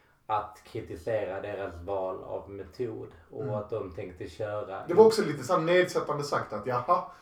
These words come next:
Speaker 2: här kommer ni vita människor igen", liksom,
Speaker 1: Ja.
Speaker 2: och, och, och så här säger till oss vad vi ska göra, liksom.
Speaker 1: Men det, men det, det där är ju faktiskt en, en, en, eh, en, em, en bärande tendens av den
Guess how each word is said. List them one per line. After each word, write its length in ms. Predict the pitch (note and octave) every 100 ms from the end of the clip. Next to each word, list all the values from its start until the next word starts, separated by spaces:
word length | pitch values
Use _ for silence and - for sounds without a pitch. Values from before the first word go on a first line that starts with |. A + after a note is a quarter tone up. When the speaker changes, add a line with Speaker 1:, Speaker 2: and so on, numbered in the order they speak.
| - -
Speaker 2:
här 160 | C3
kommer 240 | C#3 B2 E3
ni 360 | A3+ A2 - - _ _ -
vita 420 | C3 C3 - C#3
människor 400 | C3+ B2 A2+ B2
igen", 280 | F3 G#2+ G2+
liksom, 340 | G#2+ - G#2+ G#2
Speaker 1:
Ja. 520 | A#2+ A#2+ A#2 A2 A2+
Speaker 2:
och, 140 | B2
och, 200 | A#2+ D3
och 80 | C3+
så 80 | C3
här 60 | A#2
säger 240 | C#3 B2
till 180 | B2+ B2+
oss 140 | A#2+
vad 160 | B2 B2
vi 140 | A2+
ska 140 | G#2 C3+
göra, 340 | F#3 C#3+ -
liksom. 180 | - A2+
Speaker 1:
Men 100 | A#2+
det, 180 | D3 D3
men 160 | C#3+ C#3+
det, 420 | F#3 F3 D#3 C3 B2+
det 60 |
där 360 | B2+ D3 - -
är 160 | F3+ A#2+
ju 160 | A2+ A#2
faktiskt 420 | C3+ - G2 G#2+
en, 240 | G#2 G#2+ -
en, 240 | A2 G#2+ A2 A2
en, 200 | A2 A2
eh, 140 | A2 G#2+ - - _ -
en, 260 | G#2+ G2+ G2+
em, 460 | G2+ G2+ G#2 G#2+ - - - -
en 240 | - A2
bärande 540 | A2+ A#2 G#2+ G2+ F#2+ -
tendens 480 | - G#2+ F#2+ F2
av 60 | G#2+
den 180 | G#2